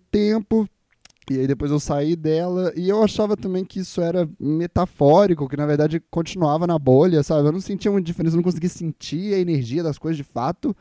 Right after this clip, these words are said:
Tava meio morto por dentro, sabe? E assim, pode ser só que também, é, é, é, depois do tempo eu comecei a achar que as coisas realmente existiam, mas eu começava a achar que na verdade eu só era um espírito controlando um corpo.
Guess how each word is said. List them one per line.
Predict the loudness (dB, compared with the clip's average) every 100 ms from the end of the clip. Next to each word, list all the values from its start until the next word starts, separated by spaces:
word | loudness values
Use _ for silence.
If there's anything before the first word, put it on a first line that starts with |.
| -14 -20 -20 -2
Tava | 0 2
meio | 2
morto | 2 4 6 8 6 -2
por | -4 -2
dentro, | -2 -2 -4 -6
sabe? | 0 2 2 -2 -8 -20 -20 _ _ _
E | -6
assim, | -4 -2 0
pode | 0 -2
ser | -4 -8
só | -2 -4
que | -4
também, | -6 -6 -8
é, | -14 -20
é, | -18 -18 -16 -16 -12 -10
é, |
depois | -2 0 2
do | 0
tempo | 0 0
eu |
comecei | 0 0 2 0 0 _
a | 2 2
achar | 4 2 2
que | 0
as | 2
coisas | 4
realmente | 6 6 4 0
existiam, | -2 -4 -6 -2 0 2
mas | 2 0
eu |
começava | 0 0 0 0 -2 0 0
a |
achar | 0 -2
que | 0
na | 0
verdade | 2 2 2 2 2
eu |
só | 2 2
era | 4 4
um | 4
espírito | 2 -2 -2 0 0
controlando | 0 0 0 2 2
um | 2 0
corpo. | -4 -4 -4 -4 -8